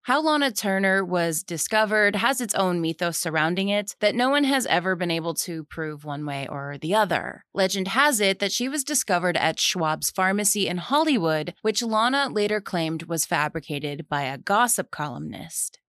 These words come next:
Lana's version of events goes like this. While she was a junior at Hollywood High School, she decided to skip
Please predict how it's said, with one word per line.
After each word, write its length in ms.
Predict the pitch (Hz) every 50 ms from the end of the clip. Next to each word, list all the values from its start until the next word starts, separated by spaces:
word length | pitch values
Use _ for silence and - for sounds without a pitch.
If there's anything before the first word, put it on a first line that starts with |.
| _ _
Lana's 360 | 202 220 262 311 330 339 277
version 280 | 240 240 240 240 233 226
of 80 | 233 220
events 400 | 220 180 170 156 156 160 - -
goes 240 | - 139 143 147
like 200 | 147 139 139 -
this. 440 | - 123 76 - - - - - - - _ _ _ _ _ _ _ _
While 180 | - 190 202 220
she 160 | 220 - 269
was 140 | 247 254 240
a 80 | 262 226
junior 580 | 180 190 180 175 180 175 175 180 175 170 - -
at 260 | - 175 160 165 - -
Hollywood 420 | 165 165 160 151 165 185 220 208
High 200 | 175 175 156 147
School, 480 | - - - 175 156 151 151 151 156 -
she 140 | - 214 208
decided 420 | 202 196 - 220 202 208 226 226
to 140 | - 277 254
skip 400 | - - - 214 202 202 - _